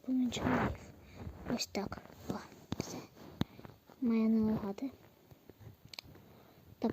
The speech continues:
ну. Стоп. Рот? Ну, рот, так рот. А ще підписуйтесь у мій Telegram-канал. Ссылка в,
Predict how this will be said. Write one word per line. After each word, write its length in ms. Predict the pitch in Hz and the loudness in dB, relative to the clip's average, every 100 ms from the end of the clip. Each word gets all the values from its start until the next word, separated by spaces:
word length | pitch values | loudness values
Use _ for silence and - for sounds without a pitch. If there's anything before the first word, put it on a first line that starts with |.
| - | 4
ну. 320 | 220 208 202 - - - - - - - - - - - - - - - - - - - | 6 6 2 -4 -16 -20 -18 -18 -8 -8 -8 -16 -20 -20 -20 -20 -20 -20 -20 -12 -10 0
Стоп. 200 | 220 208 - - - - - - - - | 2 2 -2 -20 -20 -20 -20 -20 -14 0
Рот? 400 | 214 208 294 392 - - - - - - - - - - - - _ - - - - - - | 4 8 8 6 2 -6 -6 -4 -2 -2 -4 -8 -8 -8 -14 -20 _ -16 -16 -16 -20 -20 -8
Ну, 320 | 277 233 190 170 | 4 8 8 6
рот, 260 | 185 220 | 6 4
так 200 | - - | 2 -4
рот. 380 | 151 165 202 - - - - - - 247 - - - - _ _ _ - - - - - - - | 0 0 0 -6 -12 -20 -20 -12 -4 -4 -4 -14 -20 -20 _ _ _ -20 -20 -20 -18 -18 -18 -2
А 60 | |
ще 160 | 240 320 | 6 8
підписуйтесь 720 | 302 - 285 277 269 269 - | 8 8 8 10 6 4 6
у 20 | |
мій 160 | 262 262 | 8 10
Telegram-канал. 840 | 262 254 233 247 247 247 269 311 311 - - - | 8 8 8 6 6 4 6 6 6 0 -20 -10
Ссылка 340 | - 240 - | 4 4 6
в, 200 | 202 202 | 6 6